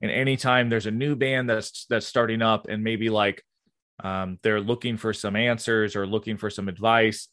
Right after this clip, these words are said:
on, like, touring or on playing a lot, is, like, I try to give, like, you know, like, don't oversaturate yourself in your home market. Um,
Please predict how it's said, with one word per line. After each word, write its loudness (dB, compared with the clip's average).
on, 0
like, -4
touring 2
or 2
on 0
playing -2
a -2
lot, 2
is, -4
like, -6
I 0
try 6
to 6
give, 4
like, -2
you -4
know, 2
like, -8
don't 6
oversaturate 4
yourself 0
in -4
your -4
home 0
market. 2
Um, 0